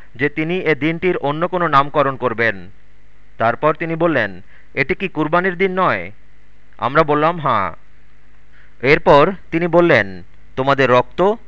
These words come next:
তোমাদের সম্পদ।" রাবি মুহাম্মদ বলেন, "আমার ধারণা যে তিনি আরও বলেছিলেন, 'তোমাদের মান ইজ্জত তোমাদের উপর পবিত্র, যেমন পবিত্র তোমাদের আজকের এই দিন, তোমাদের এই শহর ও তোমাদের এই মাস।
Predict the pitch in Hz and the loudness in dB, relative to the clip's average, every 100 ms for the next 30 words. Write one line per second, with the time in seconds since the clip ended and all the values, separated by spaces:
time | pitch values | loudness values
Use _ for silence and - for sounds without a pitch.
0 | - 160 156 151 139 147 127 120 107 92 | -8 0 2 2 2 2 0 2 2 2
1 | 87 - - - - 107 117 135 135 156 | -4 -14 -14 -14 -4 2 2 2 0 0
2 | 175 156 120 123 160 196 - - 127 147 | 0 2 2 2 0 -4 -10 -6 0 0
3 | 143 151 180 180 123 135 170 - - - | 2 0 2 0 2 -2 -4 -12 -8 -4
4 | 151 120 139 170 175 180 175 117 85 - | 0 4 4 4 2 2 2 2 0 -10
5 | - - - 127 135 127 127 160 156 117 | -14 -8 -2 2 2 4 4 4 0 4
6 | 135 175 - - - 147 156 160 139 120 | 4 4 -4 -12 -4 0 4 4 2 0
7 | 120 135 139 156 185 202 - - 110 139 | -2 -2 0 0 0 -2 -14 -6 0 2
8 | 180 196 185 175 180 190 165 151 151 156 | 2 0 -2 0 0 0 0 -2 0 2
9 | 117 131 - 180 139 135 113 151 185 - | 2 0 -2 -2 0 -2 0 0 -2 -10
10 | - - 143 147 131 120 120 - 135 170 | -16 -8 -2 2 2 2 0 0 0 0
11 | 196 - - 131 156 175 170 175 143 139 | -2 -6 -8 -6 -2 -2 0 0 2 2
12 | 123 98 | 2 0